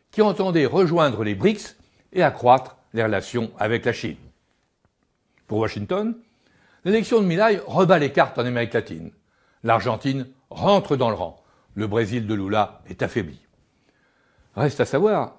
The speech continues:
si Javier Milei appliquera à la lettre son programme. Le patronat ne veut pas d'une rupture brutale avec la Chine, ni surtout avec le Brésil,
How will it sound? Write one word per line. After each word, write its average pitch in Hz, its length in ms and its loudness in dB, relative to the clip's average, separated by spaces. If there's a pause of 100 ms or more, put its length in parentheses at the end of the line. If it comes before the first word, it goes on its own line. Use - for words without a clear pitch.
si 143 200 -4
Javier 147 260 2
Milei 127 420 0 (340)
appliquera 131 500 0
à 117 40 4
la 104 100 2
lettre 120 240 0
son 107 140 -6
programme. 92 440 -2 (800)
Le 196 120 0
patronat 190 640 -2
ne 175 120 0
veut 147 180 0
pas 120 160 4
d'une 104 160 -6
rupture 101 300 -6
brutale 101 340 -2
avec 98 220 -4
la 92 80 -6
Chine, 156 260 -6 (220)
ni 196 180 2
surtout 131 520 -4 (300)
avec 110 280 -2
le 120 80 0
Brésil, 117 480 -4